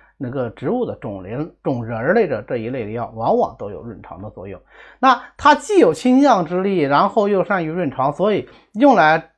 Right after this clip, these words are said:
治疗这种痔疮，还有这种伴有痔疮的便秘啊，或者痔疮的时候出现的便秘，效果就特别好啊。所以有一个，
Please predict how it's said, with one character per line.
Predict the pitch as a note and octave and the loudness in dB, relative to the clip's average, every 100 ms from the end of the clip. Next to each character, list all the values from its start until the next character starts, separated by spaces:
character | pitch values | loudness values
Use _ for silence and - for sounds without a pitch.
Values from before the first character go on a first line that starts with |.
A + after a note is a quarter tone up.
| - | -6
治 | A3+ | -2
疗 | D3+ A#2+ A2+ B2+ | 2 2 0 -2
这 | D3 | -4
种 | A#2+ G2+ - _ _ _ | -6 -8 -12 _ _ _
痔 | B3+ G3+ A2 | -2 0 -2
疮， | - D#3+ D3 C#3+ C#3 | -4 0 2 0 -2
还 | C3 | -4
有 | C3+ A2 G2+ | -2 -4 -4
这 | B2+ A2+ G#2 | -4 -4 -6
种 | F#2+ F2+ - _ _ _ _ _ _ | -8 -10 -14 _ _ _ _ _ _
伴 | D4+ | 2
有 | A#3+ G#2+ | 2 -2
痔 | - D#3 | -6 -6
疮 | - D3 | -4 -4
的 | B2 - _ | -4 -8 _
便 | - D#3+ | -2 -2
秘 | D#3+ E3+ - _ _ | -2 -6 -12 _ _
啊， | A#2 A#2 - | -8 -8 -12
或 | - F3+ | -8 -4
者 | D#3 D3+ _ _ _ _ _ _ _ _ _ _ _ | -4 -6 _ _ _ _ _ _ _ _ _ _ _
痔 | - C#4 | -2 0
疮 | - B3 | 0 0
的 | A#2+ | -2
时 | - | -4
候 | A2+ - - - | 0 2 0 -6
出 | A#2+ | -12
现 | A#2+ G#2 | -10 -12
的 | F2+ | -10
便 | B2 G2+ | -10 -8
秘， | G2 - _ _ | -10 -14 _ _
效 | - D3 | -2 0
果 | G#2 F#2 D2 | 0 -4 -8
就 | A2+ G2 E2 - - | -8 -8 -8 -12 -18
特 | - G#2+ | -12 -10
别 | G2 | -8
好 | G2+ F2+ | -8 -10
啊。 | - G2 | -12 -12
所 | - D3 | -8 -6
以 | |
有 | B2 F#2+ | -4 -6
一 | B2+ | -8
个， | C#3+ C3+ A#2+ | -4 -4 -6